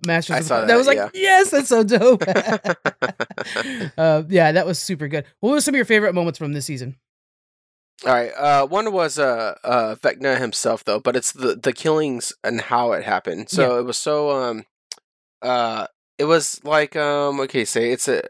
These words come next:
Speaker 2: obviously it's based off the eighties, but it felt like the eighties too. And I know that's what most of the seasons,
Speaker 1: Of course.
Speaker 2: you know, it really
Speaker 1: Yeah.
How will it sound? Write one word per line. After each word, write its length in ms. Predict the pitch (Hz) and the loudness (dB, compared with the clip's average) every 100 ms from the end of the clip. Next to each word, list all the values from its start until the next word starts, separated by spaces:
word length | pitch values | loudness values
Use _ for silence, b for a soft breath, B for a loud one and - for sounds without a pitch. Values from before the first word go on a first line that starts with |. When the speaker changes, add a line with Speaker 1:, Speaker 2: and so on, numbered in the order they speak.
| - | -2
Speaker 2:
obviously 440 | - 156 165 156 147 | 2 2 0 -2 -2
it's 140 | 117 | -4
based 260 | - 110 - | -4 -4 -2
off 140 | 107 | -2
the 100 | 104 - | -2 -4
eighties, 360 | 113 127 131 - | -2 0 0 0
but 160 | 110 | -2
it 140 | 90 - - | -4 -6 -8
felt 220 | 127 131 - | -2 -2 -4
like 160 | 104 | -6
the 80 | - | -4
eighties 260 | 95 95 - | -4 -4 -6
too. 140 | 117 | -4
And 80 | 160 | -2
I 60 | 208 | 0
know 160 | 170 | 0
that's 180 | 143 120 | 0 -2
what 140 | 104 101 107 | -6 -8 -8
most 180 | 101 | -8
of 40 | - | -8
the 80 | 90 | -8
seasons, 300 | 101 - - | -8 -8 -8
Speaker 1:
Of 100 | - | -6
course. 160 | 131 | -6
Speaker 2:
you 60 | 92 | -4
know, 60 | 69 | -2
it 180 | 101 - | -2 -2
really 140 | |
Speaker 1:
Yeah. 20 | 98 | -6